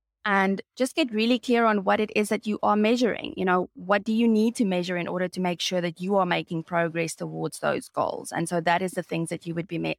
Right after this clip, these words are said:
measuring. So if it makes sense to look at it weekly, maybe you're running Facebook ads and you're spending a ton of money on those ads. Maybe you wanna look at that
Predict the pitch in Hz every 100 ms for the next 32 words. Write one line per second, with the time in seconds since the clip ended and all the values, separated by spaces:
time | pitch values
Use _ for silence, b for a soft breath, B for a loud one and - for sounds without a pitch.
0 | - 165 160 156 - - 180 180 175 175
1 | - - 190 202 - 202 180 185 180 -
2 | _ _ _ - 196 190 233 240 190 180
3 | 190 175 175 170 180 - 175 - 165 -
4 | 160 208 226 165 160 - 180 165 - -
5 | 185 196 185 - 185 185 170 170 175 190
6 | 180 190 214 185 185 - 175 240 302 -
7 | 196 208 233 240 247 233 285 349 - 196